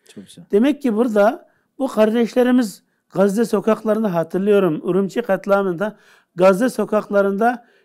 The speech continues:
Speaker 2: nümayiş olmuştu. Protesto eylemleri
Speaker 1: Hmm,
Speaker 2: olmuştu. Bunun
Speaker 1: çok güzel.
Speaker 2: görüntüleri var bizde.
Speaker 1: Çok güzel.
Speaker 2: Bu, e, Müslümanlar, insanlar arasında bir sivil mesele. Bu, bu meseleyi bu-, böyle tutmanız lazım.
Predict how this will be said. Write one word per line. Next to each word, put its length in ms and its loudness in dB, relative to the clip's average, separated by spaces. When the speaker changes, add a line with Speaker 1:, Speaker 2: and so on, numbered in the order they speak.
Speaker 2:
nümayiş 520 2
olmuştu. 580 -4
Protesto 500 -4
eylemleri 380 -2
Speaker 1:
Hmm, 100 0
Speaker 2:
olmuştu. 320 -4
Bunun 100 -4
Speaker 1:
çok 100 -4
güzel. 100 0
Speaker 2:
görüntüleri 540 -2
var 180 -8
bizde. 320 -10
Speaker 1:
Çok 140 -20
güzel. 160 -20
Speaker 2:
Bu, 360 0
e, 60 -2
Müslümanlar, 720 2
insanlar 520 -2
arasında 640 -2
bir 260 -6
sivil 380 -4
mesele. 460 -4
Bu, 320 -4
bu 100 2
meseleyi 500 2
bu-, 220 0
böyle 240 4
tutmanız 540 -2
lazım. 400 0